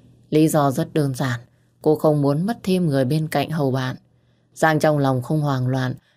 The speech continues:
đáy mắt hiện lên sắc lạnh, cô lại gọi con Yên vào. "Yên này,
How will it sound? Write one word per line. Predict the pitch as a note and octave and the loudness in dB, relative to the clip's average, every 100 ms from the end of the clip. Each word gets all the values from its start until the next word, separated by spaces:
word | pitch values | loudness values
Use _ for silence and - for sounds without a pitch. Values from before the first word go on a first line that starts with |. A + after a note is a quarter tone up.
| - | 0
đáy | D#3+ | 2
mắt | F3+ B3 G3+ | 2 0 0
hiện | D#3 D#3 | -2 0
lên | E3 E3 | 0 -2
sắc | - B3 | -4 -4
lạnh, | D3+ C3+ B2+ _ _ _ | -2 -2 -4 _ _ _
cô | G3+ | 2
lại | F#3 D3 C3 | 4 4 2
gọi | C#3 - - | -2 -4 -4
con | F3+ | -4
Yên | F#3+ F#3+ E3 | -2 -2 -2
vào. | C#3 B2 B2 - _ _ _ _ _ _ _ _ _ _ _ _ _ _ | -2 -4 -6 -14 _ _ _ _ _ _ _ _ _ _ _ _ _ _
"Yên | - E3+ D#3 | 0 2 4
này, | C#3 B2+ | 0 -2